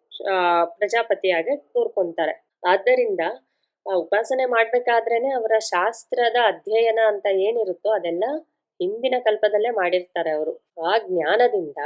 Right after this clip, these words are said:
ಶ್ರುತಿ ಪ್ರಕಾಶಿತಾರ್ಥ ವಿಷಯಂ, ಆ ಶ್ರುತಿಯಲ್ಲಿ ಹೇಳಿದಂಥ ವಿಷಯವನ್ನೇ, ಆ ಶ್ರುತಿಯಲ್ಲಿ ಪ್ರಕಾಶಿತವಾದ ವಿಷಯವನ್ನೇ ತಪಃ ಅನ್ವಾಲೋಚ್ಯತ, ಅನ್ವಾಲೋಚ್ಯತ ಅಂದ್ರೆ ತಪಸ್ಸನ್ನು ಮಾಡಿ ಸ್ಮರಣೆಗೆ ತಂದ್ಕೊಂತಾನೆ, ತಪಸ್ಸನ್ನ ಮಾಡಿ ಅದನ್ನ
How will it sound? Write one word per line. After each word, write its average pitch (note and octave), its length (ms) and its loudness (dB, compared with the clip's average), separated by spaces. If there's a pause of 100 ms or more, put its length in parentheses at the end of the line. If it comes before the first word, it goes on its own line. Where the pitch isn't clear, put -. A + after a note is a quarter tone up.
(220)
ಶ್ರುತಿ F#3+ 360 -6
ಪ್ರಕಾಶಿತಾರ್ಥ A3+ 1000 -2
ವಿಷಯಂ, F#3+ 500 -2 (280)
ಆ E3+ 180 0
ಶ್ರುತಿಯಲ್ಲಿ B3+ 720 0
ಹೇಳಿದಂಥ A3+ 680 4 (180)
ವಿಷಯವನ್ನೇ, G#3 840 2
ಆ E3+ 120 0
ಶ್ರುತಿಯಲ್ಲಿ G3 520 -4
ಪ್ರಕಾಶಿತವಾದ G3 880 0 (100)
ವಿಷಯವನ್ನೇ F3+ 800 -2 (760)
ತಪಃ G#3 340 2 (100)
ಅನ್ವಾಲೋಚ್ಯತ, G3+ 1080 0 (420)
ಅನ್ವಾಲೋಚ್ಯತ F3+ 880 0
ಅಂದ್ರೆ E3 260 -6
ತಪಸ್ಸನ್ನು A#3+ 680 0
ಮಾಡಿ A#3+ 600 4 (480)
ಸ್ಮರಣೆಗೆ G#3+ 640 2
ತಂದ್ಕೊಂತಾನೆ, G3 800 0
ತಪಸ್ಸನ್ನ G3 640 -2
ಮಾಡಿ G3 300 2
ಅದನ್ನ G#3 280 2